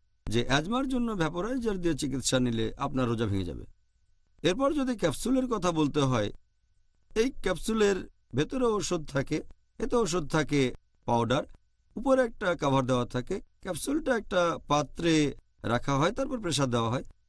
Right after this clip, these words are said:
তখন ওষুধটা বেরিয়ে আসে। তবে এতেও রোগীর পাকস্থলীতে চলে যেতে পারে সেই দানাগুলো, তখন ক্যাপসুল দিয়ে অ্যাজমার চিকিৎসা করলেও আপনার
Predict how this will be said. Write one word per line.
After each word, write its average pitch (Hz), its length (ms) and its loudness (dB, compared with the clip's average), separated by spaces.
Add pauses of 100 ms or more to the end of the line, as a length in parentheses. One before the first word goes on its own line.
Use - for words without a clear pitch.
(120)
তখন 214 240 2
ওষুধটা 180 320 0
বেরিয়ে 147 300 6
আসে। 117 320 -2 (300)
তবে 277 200 0
এতেও 214 300 4
রোগীর 247 280 2
পাকস্থলীতে 165 500 0
চলে 139 200 2
যেতে 131 220 2
পারে 117 380 -2
সেই - 160 0
দানাগুলো, 127 480 2 (440)
তখন 170 220 0
ক্যাপসুল 175 420 2
দিয়ে 277 180 2
অ্যাজমার 147 540 2 (640)
চিকিৎসা 127 380 0
করলেও 127 320 0
আপনার 131 340 2